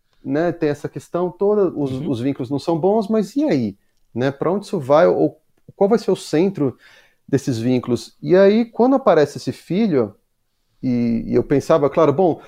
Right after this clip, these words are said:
Speaker 1: como será? Ele vai ter filhos, não vai ter filhos? Vai ter dois filhos, três filhos, né?
Speaker 2: Uhum.
Speaker 1: Esses filhos correspondem ou não?" Quando eu comecei a pensar isso, eu falei assim, "Olha, se ele tiver um filho que não corresponde em
Speaker 2: Exatamente.
Speaker 1: absoluto, que é o, que é o oposto da perfeição,
Speaker 2: Exatamente.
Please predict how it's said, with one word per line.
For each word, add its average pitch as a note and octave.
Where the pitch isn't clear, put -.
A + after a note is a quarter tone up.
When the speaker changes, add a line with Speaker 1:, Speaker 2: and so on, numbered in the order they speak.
Speaker 1:
como A3+
será? F3+
Ele B2+
vai D#3
ter D3+
filhos, D#3
não D3+
vai D3
ter -
filhos? C#3+
Vai B2+
ter B2
dois D#3+
filhos, D3
três E3
filhos, C3
né? C#3+
Speaker 2:
Uhum. -
Speaker 1:
Esses -
filhos F#3
correspondem D#3+
ou C#3+
não?" F3+
Quando A3+
eu B3
comecei A3
a F#3+
pensar G3
isso, G3
eu A3
falei -
assim, A#3
"Olha, -
se -
ele A3+
tiver A3
um G3+
filho D#3
que -
não F3
corresponde D3
em D3
Speaker 2:
Exatamente. -
Speaker 1:
absoluto, D3+
que -
é D3+
o, D3+
que -
é D#3
o D#3
oposto E3+
da B2
perfeição, B2+
Speaker 2:
Exatamente. G2